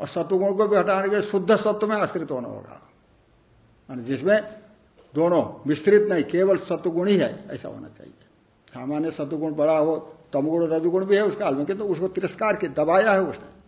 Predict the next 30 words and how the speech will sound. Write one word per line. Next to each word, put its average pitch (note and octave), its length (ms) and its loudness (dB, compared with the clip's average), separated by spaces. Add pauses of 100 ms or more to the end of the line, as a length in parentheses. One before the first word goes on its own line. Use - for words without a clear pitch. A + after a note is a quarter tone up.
(600)
अपने D#3 180 -4
प्रभाव D3 380 0
दिखाया D3+ 340 -4
उसने, - 220 -14 (340)
और C3+ 60 -12
तमगुण D3 540 -4 (160)
रजोगुण E3 380 -4
भी G3+ 100 -4
है C#3+ 220 -6
इस - 200 -10
सत्व - 240 -12
में, - 140 -18 (1080)
वैसे B2+ 260 -6
सुख C#3 260 -14
काल A#2 280 -12
में, G#2 80 -20 (1000)
किंतु A#2 240 -20 (460)
केवल F#3+ 300 6
सत्व, D3 340 -8
शुद्ध E3 320 -4
सत्व - 300 -12
में A2+ 180 -18
पहुंचना, - 340 -20 (840)
उस G3 160 -6
शुद्ध G#3 260 -2
सत्व F#3 380 -4
में G3 200 -8
ब्रह्माकार E3 480 -2
वृत्ति C#3+ 300 -6
होगी, A2+ 380 -14